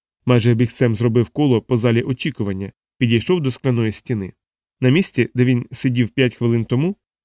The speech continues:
сиділа тепер тлуста тітка в оточенні клейончастих баулів. Влад притулився до скла щокою. Ганна звела очі, наче її покликали.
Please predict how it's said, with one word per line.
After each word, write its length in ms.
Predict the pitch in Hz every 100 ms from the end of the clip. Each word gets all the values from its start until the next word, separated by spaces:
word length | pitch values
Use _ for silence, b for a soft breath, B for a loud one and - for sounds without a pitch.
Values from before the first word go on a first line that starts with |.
| -
сиділа 360 | 135 123 120
тепер 340 | 113 110 120 120
тлуста 400 | 127 123 - 123
тітка 440 | 175 180 - 101 _ _ _
в 60 | 123
оточенні 440 | 120 131 123 117
клейончастих 680 | 110 131 123 107 117 131 107
баулів. 480 | 139 104 90 104 _ _ _ _ _ _
Влад 260 | 123 117 -
притулився 520 | 113 131 120 113 120
до 120 | 110
скла 220 | 110 120
щокою. 520 | 113 - - 98 92 - _ _ _ _
Ганна 300 | 113 123 113
звела 240 | 104 110
очі, 260 | 120 160 113
наче 280 | 110 107 117
її 100 | 110
покликали. 600 | 139 - 92 - 90